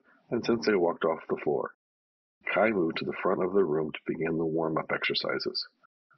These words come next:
The students spread out and arranged themselves by teams. Tiger was senior to Kai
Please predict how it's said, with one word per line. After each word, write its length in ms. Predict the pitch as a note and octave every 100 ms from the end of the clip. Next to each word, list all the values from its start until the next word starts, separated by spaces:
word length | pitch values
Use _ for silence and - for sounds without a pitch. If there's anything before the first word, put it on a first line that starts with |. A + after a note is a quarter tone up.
| _
The 80 | D2+
students 380 | - G2 A2+ -
spread 320 | - F#2 F#2
out 220 | E2+ F#2
and 100 | E2+
arranged 420 | D#2 E2+ F#2+ -
themselves 480 | D#2+ D#2 D#2 D2 -
by 180 | D#2+ E2
teams. 520 | - D#2+ C2 - - - _ _ _ _ _ -
Tiger 300 | F2+ F2+ F2+
was 260 | F2+ -
senior 320 | - A#2+ F#2
to 120 | E2 -
Kai 320 | - D#2+